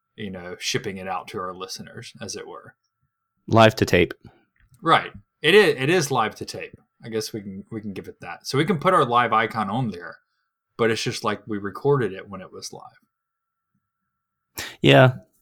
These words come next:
Speaker 2: I, I mean,
Speaker 1: Uh,
Speaker 2: I've always wanted to have, like, a live stream with chat and all that stuff.
Speaker 1: Yeah.
Speaker 2: Um,
Speaker 1: And we've done it some with this show. We've gone back and forth on that. Um, and it's, you know, it's been fun when we've done it.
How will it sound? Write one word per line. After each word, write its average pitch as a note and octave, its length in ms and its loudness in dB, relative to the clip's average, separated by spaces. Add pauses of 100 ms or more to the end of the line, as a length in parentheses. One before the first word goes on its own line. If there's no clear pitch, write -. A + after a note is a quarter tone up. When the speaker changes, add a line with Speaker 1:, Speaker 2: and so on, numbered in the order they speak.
(140)
Speaker 2:
I, C#3+ 80 4
I D#3+ 140 2
mean, F3 100 8
Speaker 1:
Uh, E3+ 60 8
Speaker 2:
I've E3+ 80 6
always C#3+ 180 6
wanted G#2 220 4
to F#2 100 6
have, G2 320 4 (400)
like, G2+ 160 2
a F#2+ 60 4
live F2+ 320 6
stream F#2+ 560 4
with F#2+ 220 -2
chat F#2 320 6
and F#2+ 80 -2
all F#2 100 4
that F#2 160 0
stuff. G2 340 0
Speaker 1:
Yeah. A#2 80 -6 (500)
Speaker 2:
Um, G2 360 4 (260)
Speaker 1:
And D3+ 80 0
we've G#3+ 140 2
done G#3 180 2
it C#3+ 100 -2
some A#2 260 2
with A#2 140 -2
this A#2 140 0
show. A2 220 2
We've C#3 160 0
gone D#3+ 160 0
back C3 180 0
and A2+ 120 -8
forth G#2+ 240 -2
on G#2 120 -4
that. A2 320 -4 (160)
Um, G2+ 480 -2
and B2+ 100 -6
it's, C3+ 300 -6
you C#3+ 120 -8
know, A#2 240 -4 (640)
it's - 100 -20
been C#3 140 0
fun A#2 320 -2
when A2 100 -2
we've G#2 180 -4
done G2 200 -8
it. C#3 160 -6